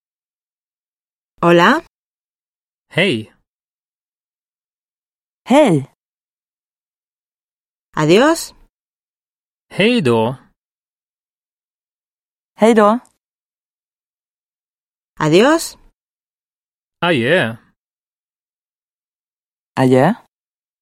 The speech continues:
Speaker 1: Hasta la vista.
Speaker 2: Vi ses.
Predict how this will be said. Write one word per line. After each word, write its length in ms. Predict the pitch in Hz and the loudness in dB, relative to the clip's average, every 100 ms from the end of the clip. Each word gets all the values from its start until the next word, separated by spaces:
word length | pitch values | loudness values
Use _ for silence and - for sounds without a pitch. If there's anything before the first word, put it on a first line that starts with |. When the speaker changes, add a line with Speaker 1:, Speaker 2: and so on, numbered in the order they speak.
| _ _ _ _ _ _ _ _ _ _ _ _ _ _ | _ _ _ _ _ _ _ _ _ _ _ _ _ _
Speaker 1:
Hasta 280 | - 175 - | -4 -4 -2
la 120 | 180 | 0
vista. 480 | 185 269 - 220 151 - _ _ _ _ _ _ _ _ _ _ _ | 2 0 -2 -4 -6 -8 _ _ _ _ _ _ _ _ _ _ _
Speaker 2:
Vi 340 | - 143 135 139 | -6 0 2 0
ses. 920 | - - 190 185 113 104 - - - | -2 0 2 2 0 -4 -8 -10 -14